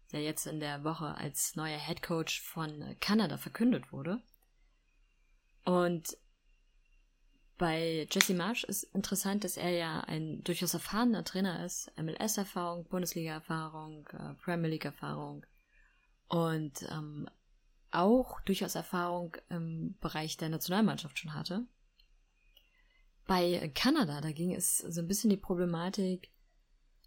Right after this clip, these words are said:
dass, ähm, die finanzielle Situation vom kanadischen Verband nicht immer hundertprozentig fit ist.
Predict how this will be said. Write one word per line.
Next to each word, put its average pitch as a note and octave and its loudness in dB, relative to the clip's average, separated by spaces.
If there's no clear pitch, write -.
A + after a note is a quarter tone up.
dass, - 2
ähm, E3+ 2
die E3+ 0
finanzielle F#3+ 4
Situation G3 4
vom F#3+ -2
kanadischen F3+ 0
Verband F#3+ 0
nicht F#3+ 2
immer F#3+ 2
hundertprozentig F#3+ 6
fit - -2
ist. - -10